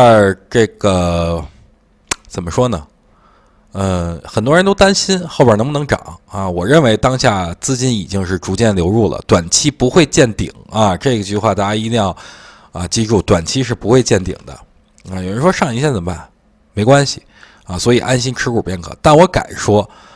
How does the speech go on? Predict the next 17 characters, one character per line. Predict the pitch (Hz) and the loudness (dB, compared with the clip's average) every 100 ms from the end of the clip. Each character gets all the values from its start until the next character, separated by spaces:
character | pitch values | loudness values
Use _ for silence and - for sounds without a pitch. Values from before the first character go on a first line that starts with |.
| - | -10
目 | 156 147 | 0 2
前 | 113 107 | 4 4
还 | 117 120 | 2 2
有 | 120 | 0
不 | - - | 2 2
少 | - 113 - | 2 -2 -4
的 | 90 92 85 - _ _ _ | -4 -4 -4 -8 _ _ _
投 | - 101 | -2 0
资 | 110 | 0
者 | 92 | -2
都 | 80 110 | -2 2
在 | 104 | 2
等 | - 78 | 0 -4
大 | 92 98 | -6 -4
盘 | 98 | -4
调 | 98 87 | -2 -2
整 | 80 | -4